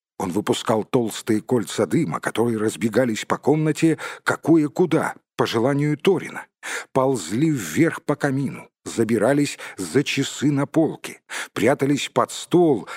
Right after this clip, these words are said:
или просто кружили под потолком, но передвигались они слишком медленно, чтобы ускользнуть от Гэндальфа. Пых! Чародей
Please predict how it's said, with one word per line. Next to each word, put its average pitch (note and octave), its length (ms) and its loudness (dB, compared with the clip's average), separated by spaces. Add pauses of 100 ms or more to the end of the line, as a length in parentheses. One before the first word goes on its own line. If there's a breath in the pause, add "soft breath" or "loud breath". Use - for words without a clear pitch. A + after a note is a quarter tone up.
(180 loud breath)
или G#2 180 -2
просто C3 560 -4
кружили A#2+ 460 0
под F3 200 -2
потолком, E3+ 680 -2 (360 loud breath)
но B2 260 2
передвигались C3+ 800 -2
они C#3+ 200 0
слишком - 600 -2
медленно, G2 800 0
чтобы C3+ 360 -2
ускользнуть B2+ 840 -2 (240 loud breath)
от D#3 180 -2
Гэндальфа. - 800 -4 (800 loud breath)
Пых! - 720 -12 (360)
Чародей F#2 500 -2